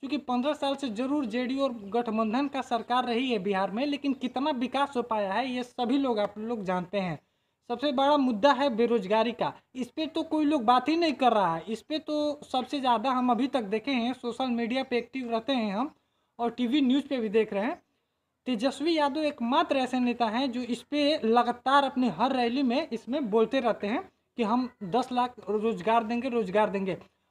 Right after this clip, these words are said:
अगर बिहार के युवा, चाहे बिहार के कोई भी गार्जियंस हो, कोई भी परिवार से लोग हों, अगर इस बार अगर गठबंधन की सरकार नहीं आती है, इस बार आरजेडी की अगर सरकार बिहार में नहीं आती है,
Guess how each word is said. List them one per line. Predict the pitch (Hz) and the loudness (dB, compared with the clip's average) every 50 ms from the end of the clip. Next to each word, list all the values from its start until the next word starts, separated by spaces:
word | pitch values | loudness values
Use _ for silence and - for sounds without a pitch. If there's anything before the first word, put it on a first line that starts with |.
| _ _ _ - 226 | _ _ _ -2 0
अगर | 233 220 196 220 294 302 262 | 0 0 6 8 8 8 8
बिहार | 190 160 165 233 208 170 175 190 208 240 262 254 | 4 0 -2 -2 -2 0 0 2 4 4 2 2
के | - - 262 | -4 -8 -4
युवा, | 269 247 202 175 196 226 226 262 262 | -2 -2 -2 -2 -4 -4 -2 -2 -2
चाहे | 254 - 240 233 254 | -2 -2 -4 -2 -2
बिहार | 226 208 240 208 214 247 277 269 | -2 -2 -2 0 0 0 -2 -2
के | 277 247 | -4 -6
कोई | 240 - 262 302 311 | -4 -2 0 2 2
भी | 233 247 | 2 2
गार्जियंस | 208 196 208 196 175 175 208 208 208 - | 2 2 2 0 0 -2 -4 -6 -4 -4
हो, | 277 254 | -6 -6
कोई | - - - 254 285 294 | -6 -8 -6 -4 -2 0
भी | 220 240 | 0 0
परिवार | 240 - 220 208 214 208 214 226 - | -2 -2 -4 -4 -2 0 0 0 0
से | - 220 | 0 -4
लोग | 196 196 180 165 | -4 -4 -4 -2
हों, | 214 269 277 - - _ _ _ _ - | -2 -2 -4 -6 -12 _ _ _ _ -8
अगर | 214 214 254 247 - - | -6 -4 -4 -6 -4 -8
इस | 233 233 - 190 | -10 -10 -8 -6
बार | 170 208 226 247 254 247 | -2 0 2 2 2 2
अगर | 233 214 226 226 220 - _ _ _ _ _ _ _ - | 0 0 0 -2 -2 -4 _ _ _ _ _ _ _ -6
गठबंधन | 165 202 208 - 196 196 214 214 208 233 247 | -4 -4 -2 -2 0 0 0 2 2 0 0
की | 247 - 220 | 0 -2 -4
सरकार | - 208 190 - 208 214 208 | -4 -4 -4 0 0 0 2
नहीं | 202 196 208 233 226 | 2 0 0 0 0
आती | 185 160 - - 185 | 0 -2 -4 -6 -4
है, | 190 240 | -2 -2
इस | 247 233 - - | -2 -2 -4 0
बार | 185 214 233 233 | 4 4 6 6
आरजेडी | 233 220 208 175 208 220 220 247 233 | 4 2 2 2 2 2 2 0 -2
की | - 233 | -2 -2
अगर | 214 214 226 | -2 0 -2
सरकार | 220 - - 202 180 - 226 240 240 220 | -4 -2 -4 -4 -2 2 2 2 2 2
बिहार | 180 165 170 202 180 190 226 226 | -2 -4 -4 -2 0 2 2 2
में | 220 226 208 | 0 -2 -2
नहीं | 190 180 208 226 220 | -2 -2 0 0 0
आती | 170 156 - - 160 | -2 -2 -4 -6 -6
है, | 190 240 | -6 -6